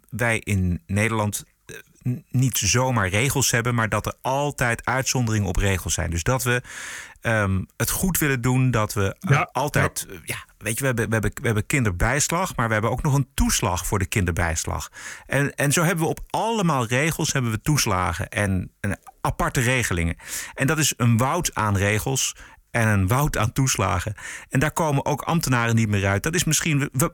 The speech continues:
Speaker 1: we bouwen iets te ingewikkeld, te groot, bureaucratisch om het ook uitvoerbaar te krijgen. En dan krijg je dit soort excessen.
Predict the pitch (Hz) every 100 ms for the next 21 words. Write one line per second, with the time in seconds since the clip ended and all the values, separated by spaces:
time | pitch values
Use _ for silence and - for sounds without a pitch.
0 | _ 127 135 120 170 196 - 160 143 -
1 | - - 208 - 185 151 151 147 127 -
2 | 123 139 156 180 127 151 127 - 143 147
3 | - 123 - - - - - 156 139 -
4 | - 139 131 120 123 - 196 120 101 -
5 | - 95 95 135 139 139 113 104 165 -
6 | 147 - 90 - -